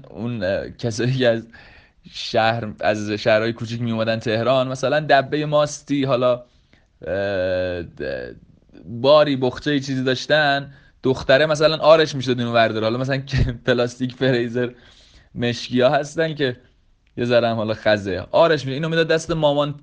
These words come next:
مامان پیرش، اون بنده خدا می‌آورد دبهٔ ماسته رو به کول می‌کشید می‌آورد تا خانوم مثلاً حالا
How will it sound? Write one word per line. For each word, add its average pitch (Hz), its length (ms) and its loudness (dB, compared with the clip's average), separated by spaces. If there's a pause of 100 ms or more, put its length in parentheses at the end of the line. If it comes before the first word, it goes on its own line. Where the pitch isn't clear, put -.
مامان 139 420 -2
پیرش، 160 720 0
اون 180 180 -4
بنده 165 240 2
خدا 151 220 0
می‌آورد 170 340 0
دبهٔ 139 260 2
ماسته 139 340 0
رو 156 100 0
به 139 140 -6
کول 151 220 -4
می‌کشید 160 400 -4
می‌آورد 180 400 -2
تا 175 100 -4
خانوم 156 320 -2
مثلاً 147 360 0
حالا 139 380 -2